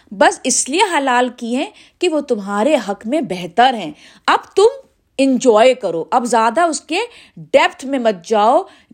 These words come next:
کوسچننگ مت کرو جو پچھلی قوموں نے تم سے کری تھی، اپنے نبی سے کی تھی۔ باقی ساری چیزیں تمہارے لیے حلال ہیں۔ اب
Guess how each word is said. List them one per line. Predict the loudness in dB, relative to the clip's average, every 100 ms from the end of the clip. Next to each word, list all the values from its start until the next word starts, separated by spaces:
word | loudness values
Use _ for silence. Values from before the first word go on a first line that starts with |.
| 0
کوسچننگ | 2 2 -2 -6 -6 -4
مت | -4 -4
کرو | -2 -2 -2
جو | -4 -8
پچھلی | -8 -12 -6 -4
قوموں | 0 2 2 0
نے | -4
تم | -4 -6
سے | -8 -6
کری | -6 -6 -8
تھی، | -10 -12 -14 _ -20 -10
اپنے | -8 -4
نبی | -2 0 0
سے | 2 0
کی | -2 -12
تھی۔ | -12 -14 -16 _ _ _ _ _ _ _ _ _ _ -20 -20 -20 -2
باقی | 0 0 -2
ساری | -4 -4 -4
چیزیں | -4 -4
تمہارے | -6 -4 -2 -2
لیے | -4
حلال | -4 -2 2 2 0
ہیں۔ | -4 -6 -12 -20 _ 0
اب | 0